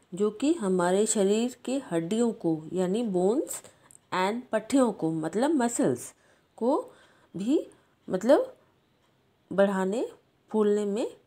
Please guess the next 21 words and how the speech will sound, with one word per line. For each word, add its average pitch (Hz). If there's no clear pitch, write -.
काम 170
आते 240
हैं 147
और 220
ज़रूरी 185
पोषक 185
तत्व 247
हमारी 170
बॉडी 165
को 285
देते 175
हैं, 143
जैसे 170
दूध, 190
पनीर, 175
ग्रीन 190
वेजिटेबल्स, 190
अंडे 208
यानी 160
एग 160
आदि। 165